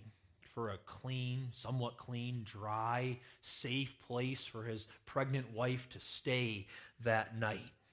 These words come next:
But the town of Bethlehem was full. It was full. Luke speaks in verse seven about an inn there. And when you read about an inn in verse seven, don't think of the Holiday Inn or a hotel.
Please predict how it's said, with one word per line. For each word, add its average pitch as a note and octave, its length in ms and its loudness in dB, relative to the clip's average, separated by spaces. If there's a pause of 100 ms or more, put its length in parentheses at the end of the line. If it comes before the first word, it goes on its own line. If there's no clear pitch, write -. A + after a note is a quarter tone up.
(420)
But B2+ 100 -8
the C#3 60 -10
town A3 240 2
of D3 100 0
Bethlehem F#3 380 2
was C#3+ 160 0
full. - 420 -2 (580)
It E3 40 2
was E3+ 160 2
full. E3 280 6
Luke F#3 240 4 (680)
speaks - 480 -4
in C#3+ 120 2
verse C3+ 220 4
seven F#3 440 6
about C#3+ 280 8
an C3 160 8 (120)
inn D#3+ 540 6 (280)
there. A#2+ 480 2 (400)
And C3 100 0
when D#3 140 4
you D#3 160 2
read G#3+ 280 2
about E3 240 6
an C#3 140 4 (120)
inn E3+ 340 6
in B2+ 240 0
verse C#3 280 4
seven, B2+ 600 2 (1040)
don't E3+ 260 6
think F3+ 280 2
of B2+ 100 2
the A#2 100 2
Holiday D3+ 720 8
Inn A#2+ 560 0
or B2 200 6
a A#2 60 4
hotel. B2+ 800 2